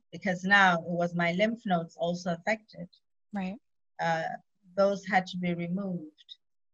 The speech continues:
Speaker 1: And then I would have to have radiation, um, to make sure that there were no more, um, cells in the tumor bed, kind of eliminate that recurring. I had to have, um,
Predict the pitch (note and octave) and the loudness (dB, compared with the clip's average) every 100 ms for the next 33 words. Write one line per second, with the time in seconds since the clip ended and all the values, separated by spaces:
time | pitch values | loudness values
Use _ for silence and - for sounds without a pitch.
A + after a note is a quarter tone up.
0 | _ _ _ _ F3 F3 F3 G3 G3 G3 | _ _ _ _ -2 0 2 6 8 6
1 | F#3+ F3 F3+ F3+ F#3+ F#3+ - F3 F3+ F3 | 2 -2 -2 0 0 0 -4 -2 0 0
2 | F3 F3 F3 F3+ F3+ - D#3 D#3+ F#3+ - | -4 -4 -2 0 -2 -6 -10 -12 -16 -18
3 | _ _ _ _ _ D#3 D#3+ D#3 D3+ E3 | _ _ _ _ _ -4 -2 -2 -4 -10
4 | F3+ F3+ F#3 F#3 F3+ - F#3 F3+ E3+ E3+ | -14 -6 0 0 0 0 2 4 4 2
5 | E3+ E3 E3+ F3+ F3 E3+ E3+ _ F3 E3+ | 0 0 4 4 2 -2 -8 _ -4 0
6 | E3+ E3 D3+ - - C#3 C#3+ C#3 C#3 _ | 2 2 0 -6 -6 -4 -4 -8 -20 _
7 | - - - F#3 D#3+ D3 E3 - _ E3 | -20 -4 6 8 8 2 -10 -20 _ -10
8 | D#3 D#3+ - F#3+ F3 E3 E3 D#3 D#3+ F#3+ | -10 -10 -6 -2 -2 -2 0 0 0 -6
9 | - - G3+ F3+ E3 - E3+ E3+ E3 E3+ | -16 -2 4 6 4 2 2 2 0 2
10 | E3+ F3 - - E3 E3+ - F3+ D#3+ - | 2 0 -2 6 6 6 2 -8 -8 2
11 | F3+ F3 D3+ C3+ G3 - _ D#3+ E3+ D#3+ | 4 6 4 -4 -8 -16 _ -4 -2 -2
12 | - - E3 F3+ D#3+ D#3+ F#3+ F3 D#3+ D#3 | -2 -6 -2 2 2 2 -2 -4 -2 -2